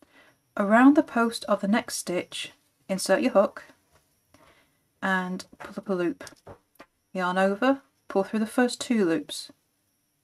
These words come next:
Leave two loops on your hook. Now we're going to insert a hook into the top loops of the next stitch.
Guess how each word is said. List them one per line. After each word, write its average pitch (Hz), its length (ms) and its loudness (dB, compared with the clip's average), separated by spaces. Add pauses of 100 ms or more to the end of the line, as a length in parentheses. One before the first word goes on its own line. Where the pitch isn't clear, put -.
(160)
Leave 175 200 -8
two 202 160 0
loops 214 180 -2
on 226 80 0
your 226 120 2
hook. - 340 -6 (1800)
Now 202 220 0
we're - 80 -2
going 247 300 8
to 277 120 0
insert 214 400 4
a 247 80 -6
hook - 280 -2
into 202 280 -2
the 190 120 -6
top - 320 2
loops - 320 -2
of 196 140 -2
the 202 60 2
next 208 340 2
stitch. - 560 -10